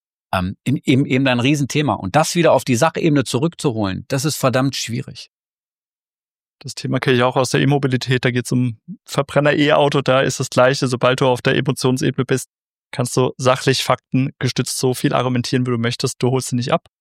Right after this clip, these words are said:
Speaker 2: Ich werd mir auf jeden Fall, äh, den Urlaub, den gedanklichen sozusagen auch mal mit einverleiben und nehmen den mit in die nächsten Gespräche dann für mich, dass ich weiß, okay, dann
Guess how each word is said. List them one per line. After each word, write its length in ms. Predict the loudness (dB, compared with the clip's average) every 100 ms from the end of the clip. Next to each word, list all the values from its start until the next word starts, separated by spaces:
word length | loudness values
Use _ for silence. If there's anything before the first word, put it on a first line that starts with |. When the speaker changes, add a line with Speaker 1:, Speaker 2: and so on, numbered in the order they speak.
| -10
Speaker 2:
Ich 200 | -6 -2
werd 140 | 0
mir 80 | 0
auf 100 | 0
jeden 140 | 0 -2
Fall, 280 | 0 0 -2 _ _ _ _
äh, 340 | -2 2 2 0 -2
den 140 | -2
Urlaub, 640 | 2 2 4 2 -2 -20 _ _
den 100 | -2
gedanklichen 560 | 0 2 2 0 -2 -2
sozusagen 460 | -4 -2 0 0
auch 220 | 0 -2 0
mal 100 | 0
mit 160 | 0
einverleiben 560 | 0 0 0 2 2 0
und 80 | 0
nehmen 160 | 0
den 140 | 0 0
mit 160 | -2
in 160 | -2 0
die 80 | 0
nächsten 320 | -2 -4 -8
Gespräche 440 | -6 -2 0 0
dann 160 | 0 0
für 140 | 0
mich, 140 | -2 0
dass 160 | -2
ich 60 | 0
weiß, 160 | 0 0
okay, 260 | 0 0
dann 200 | 0 -2